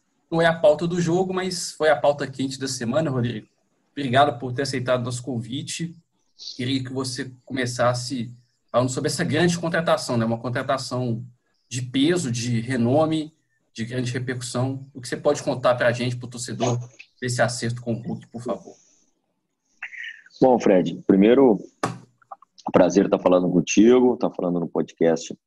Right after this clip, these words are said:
Speaker 2: G E. Importante pra mim, particularmente, ter a oportunidade de comunicar com o torcedor do Galo.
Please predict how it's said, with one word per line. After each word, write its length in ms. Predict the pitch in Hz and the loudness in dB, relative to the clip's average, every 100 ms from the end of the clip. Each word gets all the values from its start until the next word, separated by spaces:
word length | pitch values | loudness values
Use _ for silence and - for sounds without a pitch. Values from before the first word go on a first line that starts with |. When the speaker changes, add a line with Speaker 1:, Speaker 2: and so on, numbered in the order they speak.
| _ - | _ -6
Speaker 2:
G 140 | 76 | 2
E. 340 | 78 85 107 113 - _ _ _ _ _ _ _ - | 4 6 4 2 -8 _ _ _ _ _ _ _ -2
Importante 1040 | 92 101 95 - 101 98 101 98 87 76 - _ _ _ _ _ _ _ _ | 0 2 2 4 4 4 4 4 4 0 -6 _ _ _ _ _ _ _ _
pra 140 | 98 | 0
mim, 160 | 92 95 | 2 2
particularmente, 680 | 95 90 - 90 85 90 87 | 2 0 2 2 2 -2 0
ter 60 | |
a 40 | 101 | 0
oportunidade 500 | 92 87 90 87 90 | 0 0 0 0 -4
de 80 | 90 | -8
comunicar 480 | - 98 92 87 87 | -4 -2 -2 0 -2
com 80 | - | 0
o 40 | |
torcedor 640 | 92 87 87 76 95 117 - _ | -2 0 0 2 2 2 -2 _
do 120 | 80 | -4
Galo. 440 | 87 90 113 135 | 2 4 4 0